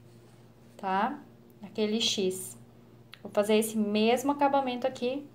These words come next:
desse lado, tá? Fiz o acabamento aqui do outro lado, né, da minha alça. Agora, a gente vai pregar essa parte na nossa bolsa. De que forma que a gente vai fazer?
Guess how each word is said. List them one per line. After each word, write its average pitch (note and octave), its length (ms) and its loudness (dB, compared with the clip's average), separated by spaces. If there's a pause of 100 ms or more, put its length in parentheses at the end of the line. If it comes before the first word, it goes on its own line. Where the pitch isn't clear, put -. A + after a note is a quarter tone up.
(440)
desse A3 440 4
lado, E3+ 360 4 (160)
tá? G#3 440 2 (1900)
Fiz G#3+ 260 0
o G#3 40 4
acabamento G3 560 0
aqui F#3+ 180 -8
do F#3 140 -4
outro F#3 320 -4
lado, G3+ 360 0
né, B3 200 0
da A3 120 2
minha F#3+ 260 0
alça. G#3 420 0
Agora, C#4 220 2
a C#4 40 0
gente C#4 180 -8
vai C4+ 120 4
pregar C#4 760 0 (880)
essa D4+ 320 8
parte C#4+ 520 6 (140)
na C#4 180 6
nossa B3+ 320 4
bolsa. F3+ 480 -2 (460)
De A#3 160 -4
que C#4+ 140 -2
forma C4 320 8
que C4 80 -2
a - 20 2
gente A#3+ 220 -4
vai A#3 120 6
fazer? A3+ 500 0